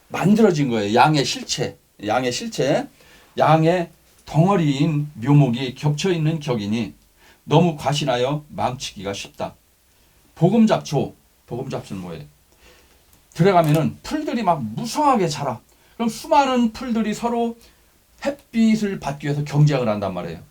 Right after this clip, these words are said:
경쟁을 하다 보니까 너무 많은 풀들에 의해서 내가 경쟁에서 이기려니까 너무 힘들단 말이에요. 그게 바로 엎드려가지고 신음을 하는 그러한 모습이 바로 복음잡초예요.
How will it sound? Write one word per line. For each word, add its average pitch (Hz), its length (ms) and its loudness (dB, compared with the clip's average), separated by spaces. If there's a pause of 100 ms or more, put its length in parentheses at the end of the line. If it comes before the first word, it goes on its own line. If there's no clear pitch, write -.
(460)
경쟁을 220 520 4
하다 214 160 4
보니까 135 480 0 (440)
너무 233 320 4
많은 196 520 4
풀들에 220 440 -6
의해서 147 920 -2
내가 135 480 -2 (1700)
경쟁에서 196 500 4
이기려니까 127 840 0 (920)
너무 147 260 2
힘들단 214 480 -4
말이에요. 107 300 -12
그게 143 220 -8
바로 113 160 -6 (380)
엎드려가지고 143 840 -2 (220)
신음을 247 560 -2
하는 190 280 -4
그러한 143 440 0
모습이 147 420 -2
바로 123 300 -4
복음잡초예요. 120 840 -4